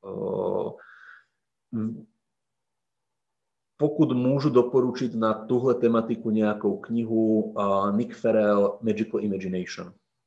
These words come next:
No, velmi, velmi dobrá kniha, velmi, velmi dobrá literatúra. Doporučuju, skvělá věc. A, a na to navazující knižku, které praxi se věnuju taky momentálně,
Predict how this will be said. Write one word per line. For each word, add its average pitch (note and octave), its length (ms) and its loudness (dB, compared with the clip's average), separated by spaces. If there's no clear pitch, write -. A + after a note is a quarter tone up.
No, G#2+ 380 -10
velmi, B2+ 340 4
velmi A2 240 4
dobrá G#2 260 2
kniha, G2 220 -4
velmi, G2 280 -2
velmi F#2 240 -4
dobrá F#2 200 -4
literatúra. F2 580 -8
Doporučuju, F#2 540 -6
skvělá F#2+ 340 -8
věc. - 260 -12
A, G2+ 80 -6
a A2+ 480 4
na A#2 160 4
to A#2+ 160 2
navazující A2+ 580 4
knižku, G#2+ 540 -2
které G#2 280 2
praxi G#2 380 -2
se G#2+ 140 -4
věnuju G2+ 340 0
taky - 300 -6
momentálně, G#2 1040 0